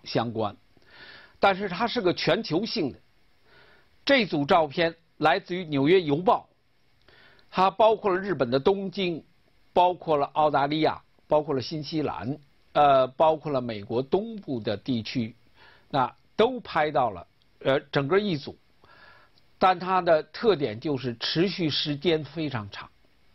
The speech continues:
差一点四个小时。呃，阿南德自己在十七号，当时他讲说，他说应该在五百八十年以来持续时间最长的。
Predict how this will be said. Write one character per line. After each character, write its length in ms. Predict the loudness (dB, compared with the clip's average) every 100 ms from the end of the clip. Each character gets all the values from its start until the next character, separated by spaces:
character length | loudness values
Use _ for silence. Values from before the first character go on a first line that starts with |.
| -20 -20 _ _ _ _
差 220 | 0 0
一 60 | 0
点 180 | -2 -6
四 240 | -4 -2
个 80 | -2
小 220 | -4 -8
时。 180 | -12 -20 _ _ _ _ _ -20 _ _ -4
呃， 340 | 2 2 2 -4 _
阿 140 | 0 2
南 200 | 0 2
德 160 | 0
自 180 | -2 -10
己 160 | -6 0
在 200 | 2 2
十 280 | -2 -6
七 300 | -4 -2 0
号， 260 | 0 0 -4 _ _ _ _ _ _
当 180 | -2 -2
时 140 | -6
他 160 | -2 -2
讲 260 | -2 -6 -4
说， 200 | -4 -4
他 200 | -4 -2
说 140 | -2
应 240 | -2 -2
该 160 | 2 2
在 400 | 4 2 2 -4 _ -8
五 200 | -4 -2
百 240 | -2 -2
八 300 | -2 0 0
十 100 | -2
年 300 | -6 -6 -6
以 80 | -6
来 340 | -10 -12 -14 -14 _ _ _ _ _ _ _
持 220 | -2 -2
续 180 | 0 -2
时 180 | -2 -2
间 200 | 0 0
最 180 | -4 -6
长 300 | -8 -18
的。 80 | -20